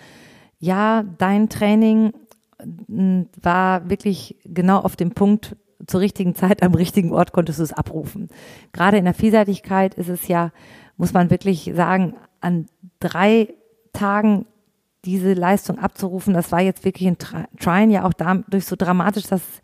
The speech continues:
wirklich Bobby in der Dressur das gegeben hat, was er geben kann. Im Gelände, zehn Minuten in der Zeit, das war wirklich ein Geländeritt, der, der war ein Traum. Dann denke ich wirklich heute noch oft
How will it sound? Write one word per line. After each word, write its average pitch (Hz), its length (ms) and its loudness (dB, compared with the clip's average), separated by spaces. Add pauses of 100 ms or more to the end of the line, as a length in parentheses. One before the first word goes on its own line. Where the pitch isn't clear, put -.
(500)
wirklich 202 340 -2
Bobby 196 220 2
in 185 60 -2
der 185 80 -2
Dressur 220 640 0
das 190 220 -4
gegeben 208 360 0
hat, 190 120 -2
was 185 140 -4
er 190 80 0
geben 196 260 0
kann. 247 320 0 (920)
Im 208 120 4
Gelände, 202 640 4
zehn 214 200 2
Minuten 214 240 2
in 175 140 0
der 185 140 0
Zeit, 202 420 -2
das 185 180 -2
war 185 120 0
wirklich 196 200 -2
ein 196 100 2
Geländeritt, 196 760 -2
der, - 460 -6 (840)
der 180 180 -2
war 185 100 2
ein 190 120 2
Traum. 240 380 2 (280)
Dann 180 200 -4
denke 202 160 -2
ich 175 180 -8
wirklich 196 260 -2
heute 202 220 2
noch 208 180 2
oft - 200 -2